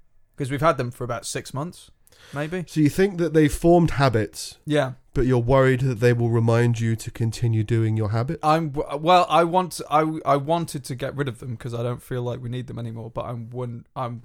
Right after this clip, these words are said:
Speaker 1: worried that
Speaker 2: You'll fall out of it.
Speaker 1: Yeah.
Speaker 2: So the things that didn't work,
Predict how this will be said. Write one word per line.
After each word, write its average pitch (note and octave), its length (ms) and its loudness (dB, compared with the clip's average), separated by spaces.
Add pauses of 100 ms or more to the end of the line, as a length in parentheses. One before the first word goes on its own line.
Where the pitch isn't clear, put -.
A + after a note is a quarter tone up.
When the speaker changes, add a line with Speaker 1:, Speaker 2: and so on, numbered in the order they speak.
(160)
Speaker 1:
worried A#2 420 -10 (100)
that A2+ 240 -6 (140)
Speaker 2:
You'll G#2 140 -4
fall G#2+ 320 -4
out G#2 160 -2
of F2 100 -8
it. G2 200 -12
Speaker 1:
Yeah. A#2+ 220 -6 (840)
Speaker 2:
So C3+ 180 0
the B2 100 2
things F3 220 4
that C#3+ 160 4
didn't C#3+ 220 4
work, - 400 -2